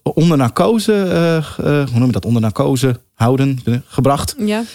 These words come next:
Speaker 1: En, eh, en, en, en dan, hè, terwijl zij, eh, aan het slapen is, als het ware, eh, wordt het kindje eruit gehaald. En, ehm, dat was gebruikelijk in die tijd.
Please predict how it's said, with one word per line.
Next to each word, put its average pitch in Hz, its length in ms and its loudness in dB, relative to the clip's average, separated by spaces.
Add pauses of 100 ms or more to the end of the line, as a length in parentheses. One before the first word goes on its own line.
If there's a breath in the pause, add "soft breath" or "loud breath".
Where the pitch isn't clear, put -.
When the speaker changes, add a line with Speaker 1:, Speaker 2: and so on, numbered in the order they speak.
(120 loud breath)
Speaker 1:
En, 139 220 2
eh, 131 240 0
en, 131 160 0
en, 131 340 0
en 131 180 0
dan, 123 340 0
hè, 185 200 0
terwijl 139 220 0
zij, 143 340 0 (120)
eh, 123 180 0
aan 117 200 -2
het 101 100 -2
slapen 165 440 -2
is, 151 160 -2
als 135 120 -4
het 135 80 -2
ware, 127 440 0
eh, 127 160 0
wordt 127 200 0
het 127 140 -2
kindje 143 440 0 (300 loud breath)
eruit 123 340 2
gehaald. 104 460 0
En, 110 260 0
ehm, 98 160 0 (340 loud breath)
dat 147 160 0
was 170 160 0
gebruikelijk 175 640 0
in 147 160 2
die 123 120 0
tijd. 95 480 -4